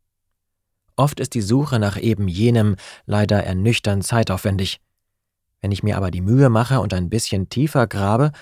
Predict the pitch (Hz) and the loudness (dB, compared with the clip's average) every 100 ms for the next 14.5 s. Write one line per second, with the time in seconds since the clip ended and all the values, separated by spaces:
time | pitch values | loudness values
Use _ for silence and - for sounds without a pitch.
0 | _ _ - 101 95 95 - 101 92 87 | _ _ -8 -4 -2 -2 -2 -2 -2 -4
1 | - 101 90 107 110 110 117 127 147 - | -4 -4 -4 -2 0 2 2 2 0 -2
2 | _ _ _ 147 143 139 117 147 151 123 | _ _ _ -8 -6 -2 2 4 4 2
3 | 101 107 127 107 110 117 120 113 143 139 | 2 2 0 -2 -2 -2 -2 0 0 0
4 | 101 98 87 - 98 95 92 - _ - | 0 -2 -4 -2 -2 -2 -4 -8 _ -14
5 | - 98 104 104 95 95 104 107 104 101 | -8 -2 -2 0 -2 -2 -2 0 -2 0
6 | 104 98 123 95 - 95 95 90 87 _ | -2 -2 -4 -4 -4 -2 -4 -4 -8 _
7 | _ _ _ _ _ _ _ _ 101 98 | _ _ _ _ _ _ _ _ -6 -2
8 | 113 101 107 107 107 104 - 110 104 104 | -2 0 0 0 -2 -2 2 2 2 0
9 | 110 110 104 120 107 107 - 101 - 104 | -2 0 2 4 4 0 0 -2 0 -2
10 | 101 113 165 - - - - - _ 107 | 0 2 2 0 -6 -18 -20 -20 _ 0
11 | 104 98 113 107 117 123 - 113 104 92 | 0 2 2 4 4 4 2 0 2 2
12 | 104 120 117 104 - - 127 - 120 110 | 2 2 2 0 -4 0 0 2 2 2
13 | 98 110 107 113 120 110 101 104 - 98 | 2 2 4 4 2 0 0 -4 -4 -8
14 | - 147 127 95 | -4 0 0 -2